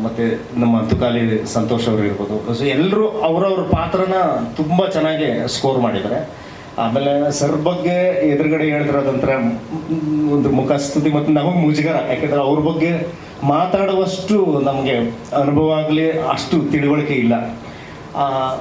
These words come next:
but ನಮ್ಮ ಅದೃಷ್ಟ ಏನಂದ್ರೆ ಅವ್ರ ಜೊತೆ ಪಾತ್ರ ಮಾಡಿದ್ದು, ಅದೊಂಥರ ಗ್ರೇಟ್ ಎಕ್ಸ್‌ಪೀರಿಯನ್ಸ್. ಎಷ್ಟೊಂದು ಸತಿ ನನ್ನ ಶಾಟ್‌ಗಳು ಇಲ್ದಿದ್ದಾಗ ಅವ್ರ ಪಾತ್ರ ಮಾಡುವಾಗ ನಾನು ನಿಂತ್ಕೊಂಡು ನೋಡ್ತಿದ್ದೆ, ಹ್ಮ್, ಹೆಂಗೆ ಅವರು, ಆ,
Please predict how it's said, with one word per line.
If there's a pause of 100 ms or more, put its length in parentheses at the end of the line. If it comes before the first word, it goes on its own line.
(500)
but
ನಮ್ಮ
ಅದೃಷ್ಟ
ಏನಂದ್ರೆ
ಅವ್ರ
ಜೊತೆ (680)
ಪಾತ್ರ
ಮಾಡಿದ್ದು, (560)
ಅದೊಂಥರ
ಗ್ರೇಟ್
ಎಕ್ಸ್‌ಪೀರಿಯನ್ಸ್.
ಎಷ್ಟೊಂದು
ಸತಿ
ನನ್ನ (180)
ಶಾಟ್‌ಗಳು
ಇಲ್ದಿದ್ದಾಗ (520)
ಅವ್ರ
ಪಾತ್ರ
ಮಾಡುವಾಗ
ನಾನು (800)
ನಿಂತ್ಕೊಂಡು
ನೋಡ್ತಿದ್ದೆ,
ಹ್ಮ್,
ಹೆಂಗೆ
ಅವರು, (560)
ಆ,